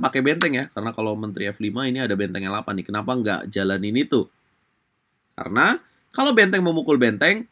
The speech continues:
hitam juga memiliki jawaban gajah D tiga. Sama seperti tadi, guys. Dan ini akan tetap kalah buat Gukes Domaraju.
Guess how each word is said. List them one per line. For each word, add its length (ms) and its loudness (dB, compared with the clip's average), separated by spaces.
hitam 360 0
juga 200 2
memiliki 400 0
jawaban 440 0
gajah 440 -2
D 160 0
tiga. 440 -2
Sama 280 -4
seperti 360 -8
tadi, 320 -4
guys. 320 -12
Dan 160 0
ini 160 2
akan 320 0
tetap 160 -2
kalah 240 0
buat 280 -2
Gukes 360 -2
Domaraju. 640 -4